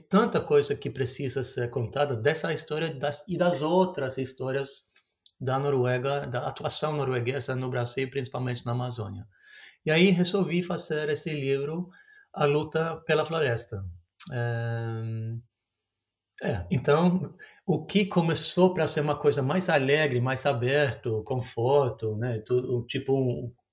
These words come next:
que se fala um coffee table book em inglês, algo que você pode ver, dar uma folhada, é, bem bonita, mais leve e tal, pra todo mundo ler, virou uma coisa bem mais política, bem mais polêmica, mas talvez muito mais interessante daquilo que eu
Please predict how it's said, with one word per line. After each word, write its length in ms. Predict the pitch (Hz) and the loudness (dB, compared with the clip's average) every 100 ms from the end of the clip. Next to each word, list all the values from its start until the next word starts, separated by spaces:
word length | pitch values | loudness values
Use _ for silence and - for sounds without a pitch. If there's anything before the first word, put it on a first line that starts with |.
| - | -2
que 80 | |
se 140 | 123 131 | -2 2
fala 240 | 139 135 | 2 4
um 180 | 127 110 | 2 0
coffee 400 | - 151 147 147 | 6 6 6 2
table 280 | 147 143 143 | 4 6 6
book 380 | 123 165 - - - | 4 0 -2 -14 -6
em 120 | 135 | -2
inglês, 440 | 127 117 131 120 | 0 2 0 0
algo 360 | 135 123 131 123 - _ | -2 0 0 -2 -6 _
que 100 | - | -8
você 80 | 120 | -6
pode 260 | 117 139 135 | -2 2 2
ver, 260 | 113 123 | 2 0
dar 120 | 127 120 | 2 0
uma 120 | 123 | 0
folhada, 640 | - 127 117 127 113 104 - - | 0 0 2 2 2 -4 -6 -6
é, 140 | 117 110 120 - 170 139 | -4 -4 -8 -8 -10 -6
bem 160 | 110 147 | -2 0
bonita, 460 | 139 127 127 117 - | 2 0 -2 -6 -6
mais 260 | - 131 - | -2 -2 0
leve 360 | 127 143 151 | 2 4 4
e 40 | 120 | 0
tal, 460 | - 139 202 - - | 0 0 0 -4 -6
pra 120 | 143 | -6
todo 240 | 147 147 | -4 -2
mundo 200 | 151 143 | -2 0
ler, 300 | 127 139 180 - - - - - | 0 0 0 -6 -20 -20 -20 -6
virou 300 | 127 135 143 | 4 6 6
uma 140 | 151 | 4
coisa 240 | - 143 139 | 4 4 2
bem 280 | 123 170 | 2 2
mais 180 | 208 180 | 4 2
política, 580 | - 147 147 147 143 - | 0 -4 0 -2 -2 0
bem 280 | 135 123 165 | 2 2 4
mais 160 | 180 | 2
polêmica, 680 | 175 156 123 120 127 - 151 - _ _ - - - - - - - | 2 2 4 2 -2 -4 -10 -10 _ _ -20 -20 -20 -20 -20 -20 -2
mas 580 | 151 185 226 202 - - | 8 10 10 8 4 0
talvez 500 | - 196 185 202 190 | 8 10 10 6 4
muito 540 | 180 143 185 220 196 | 0 4 6 6 6
mais 260 | 190 190 185 | 4 6 4
interessante 720 | 180 180 180 - 165 160 160 | 2 0 -2 -2 -2 -2 -4
daquilo 580 | 151 147 151 147 143 143 | -4 -4 -2 -2 0 -2
que 140 | - | -2
eu 100 | 139 | -4